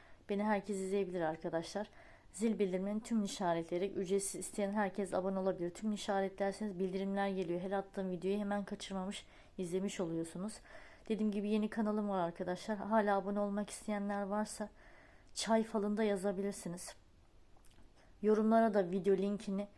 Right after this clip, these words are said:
paylaşacağım, sabitleyeceğim. Oradan açıp abone olup zil bildirimlerini tüm işaretleyerek ücretsiz abone olabilirsiniz. Orada çay falı bakıyorum, kurşun falı da bakacağım arkadaşlar. Kurşun falını arkadaşlarım aboneleri niyetine döküyorum. O yüzden abone olmanız gerekiyor.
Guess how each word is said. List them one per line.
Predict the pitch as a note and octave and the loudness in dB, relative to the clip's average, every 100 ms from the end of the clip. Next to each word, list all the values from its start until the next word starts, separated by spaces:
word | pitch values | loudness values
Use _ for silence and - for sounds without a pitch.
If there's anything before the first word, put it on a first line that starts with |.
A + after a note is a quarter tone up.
| - - - | -20 -8 2
paylaşacağım, | G#3+ F#3+ F#3+ F#3 F#3+ G3 | 4 4 -2 -2 -2 0
sabitleyeceğim. | - G3+ F3+ F#3 - F3+ E3+ F#3 G3 | -2 0 0 0 -4 -4 -2 -2 -2
Oradan | F#3 G3 | -2 -2
açıp | G3 G3+ - | -4 0 0
abone | G3 G3+ | 2 0
olup | G3+ F#3+ | -2 -4
zil | G3 G3+ F3+ | -2 -2 0
bildirimlerini | F#3 F#3+ G3 G#3 | -2 -2 -2 -4
tüm | - G#3 | -6 -6
işaretleyerek | G3 - F3+ E3+ E3+ F3+ F#3+ | -4 -4 -2 -2 -2 -2 -2
ücretsiz | F#3+ F3+ G3 - | -4 -2 -2 -2
abone | F#3 F#3+ | -2 -2
olabilirsiniz. | F#3+ F#3 F#3 F#3+ - F#3 G3 - - - - - | -2 -2 -4 -6 -6 -6 -8 -14 -20 -20 -20 -6
Orada | G3+ G3+ | 0 0
çay | G3+ G#3 G3 | 0 0 0
falı | G#3+ G3 | 0 -2
bakıyorum, | G3+ - G#3+ G3+ | -4 -4 -4 -4
kurşun | - G#3 A3 | -6 -4 -4
falı | G3+ G#3 G#3 | -2 -2 0
da | G#3 | 0
bakacağım | F3 E3 F3+ | -2 -2 -2
arkadaşlar. | E3+ E3 F3 E3+ - G#3 - - - - - | -2 -2 -2 -4 -4 -8 -8 -18 -20 -20 -8
Kurşun | - G#3 A#3 | -4 -2 -2
falını | A3 A3+ G#3+ | -2 0 2
arkadaşlarım | G#3+ G#3 G#3+ G#3 A3+ G#3+ | 0 0 -4 -2 -2 0
aboneleri | G3+ G#3 G#3+ G#3+ G#3+ | 2 2 0 0 0
niyetine | G#3 F3 E3+ F3+ | 0 -2 -4 -4
döküyorum. | E3+ E3 G3 F#3+ | -4 -4 -4 -2
O | G3+ | -2
yüzden | G3 G#3 | -2 0
abone | G3 G3+ G3 | 0 0 -4
olmanız | G3+ G3+ G#3 G3 | -2 -2 -4 -4
gerekiyor. | E3+ E3+ - F#3 G3+ | -4 -6 -6 -6 -6